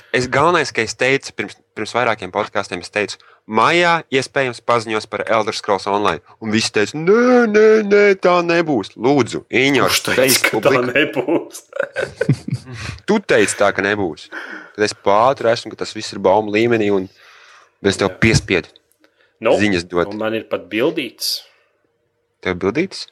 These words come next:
Speaker 2: Man ir bildītes.
Speaker 1: Atsūtīsi man vakarā.
Speaker 2: Aizsūtīšu vakarā, tev varbūt
Speaker 1: Tu,
Speaker 2: pastāstīšu.
Speaker 1: tur esi kā apakšveļā, jeb?
Speaker 2: Man ir Elder Scrolls Online
Speaker 1: Ā,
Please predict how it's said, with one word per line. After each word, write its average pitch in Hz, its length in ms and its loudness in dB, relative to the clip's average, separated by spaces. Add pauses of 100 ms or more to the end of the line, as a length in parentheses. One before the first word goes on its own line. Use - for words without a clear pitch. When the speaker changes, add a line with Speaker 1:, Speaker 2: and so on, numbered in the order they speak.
Speaker 2:
Man 101 240 -16
ir 90 60 -16
bildītes. - 800 -12 (520)
Speaker 1:
Atsūtīsi - 460 -6
man 98 120 -6
vakarā. 95 300 -4 (480)
Speaker 2:
Aizsūtīšu - 680 -18
vakarā, - 280 -20 (100)
tev 107 180 -20
varbūt - 140 -20
Speaker 1:
Tu, - 220 -20
Speaker 2:
pastāstīšu. 90 340 -2
Speaker 1:
tur 92 140 0
esi 95 260 2
kā 92 340 0 (140)
apakšveļā, 123 720 -2
jeb? 85 160 -4 (240)
Speaker 2:
Man 101 320 -14
ir 107 120 -4
Elder 104 300 2
Scrolls - 320 -4
Online 165 260 2
Speaker 1:
Ā, 139 100 4